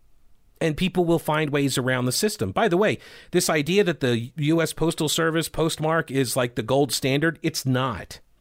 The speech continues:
It's not. There are problems with it. I mentioned it earlier. We will get to that.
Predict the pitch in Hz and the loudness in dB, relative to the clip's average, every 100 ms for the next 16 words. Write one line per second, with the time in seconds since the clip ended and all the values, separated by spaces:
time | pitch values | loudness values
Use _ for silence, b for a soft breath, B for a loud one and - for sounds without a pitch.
0 | _ _ - - 151 - 147 - 175 - | _ _ -20 -8 -4 -2 -2 0 -2 -2
1 | 175 175 131 98 98 87 B B B - | -2 0 0 -2 -4 -6 B B B -2
2 | 143 156 156 143 131 135 110 101 123 120 | 0 0 0 0 2 2 2 0 2 0
3 | 135 127 101 90 | -2 -2 -2 -4